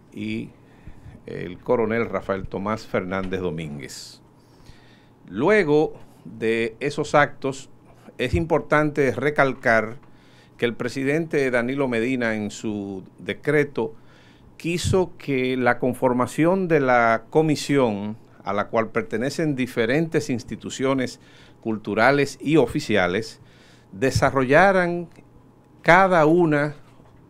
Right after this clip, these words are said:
sus actividades a lo largo del año.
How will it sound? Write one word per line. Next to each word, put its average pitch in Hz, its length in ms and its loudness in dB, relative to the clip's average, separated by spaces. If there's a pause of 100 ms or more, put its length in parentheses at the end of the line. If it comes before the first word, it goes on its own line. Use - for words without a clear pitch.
(260)
sus - 340 0
actividades 131 920 2
a 117 120 2
lo 123 160 2
largo 131 600 2
del 98 180 -2
año. 80 400 -6